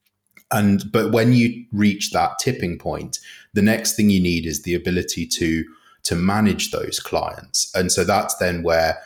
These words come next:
the P S A comes in. So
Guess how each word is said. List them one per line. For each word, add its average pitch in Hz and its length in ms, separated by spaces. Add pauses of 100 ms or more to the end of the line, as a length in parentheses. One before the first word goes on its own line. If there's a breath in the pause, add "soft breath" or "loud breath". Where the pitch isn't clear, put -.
(180 loud breath)
the 92 60
P 82 160
S 80 200
A 104 180
comes 78 400
in. - 200 (360 loud breath)
So 87 360